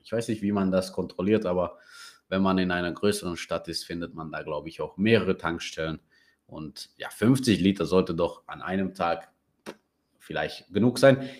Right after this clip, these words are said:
Jetzt spricht man ja über Schließungen von, äh, einigen Tankstellen für das Wochenende. Da wurde noch nichts entschieden. Was, äh, was in Regierungshand ist, wird, glaube ich, geschlossen.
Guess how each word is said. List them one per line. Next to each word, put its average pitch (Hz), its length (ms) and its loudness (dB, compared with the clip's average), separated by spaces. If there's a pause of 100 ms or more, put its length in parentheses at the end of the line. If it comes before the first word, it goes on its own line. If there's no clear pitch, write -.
Jetzt 131 300 6
spricht 165 340 4
man 147 160 6
ja 131 260 6
über 110 920 6
Schließungen 175 760 4
von, 151 500 2 (720)
äh, 98 100 -2
einigen 107 640 4
Tankstellen 107 520 0
für 104 180 0
das 98 240 0
Wochenende. 151 680 4 (360)
Da 101 140 0
wurde 123 220 6
noch 110 200 4
nichts 127 340 -2
entschieden. 143 840 0 (260)
Was, - 640 -2
äh, 98 560 4
was 104 320 -2
in 98 260 -2
Regierungshand 127 1080 0
ist, 113 260 -6
wird, 107 220 -4
glaube 104 260 4
ich, 101 160 -8
geschlossen. 139 880 0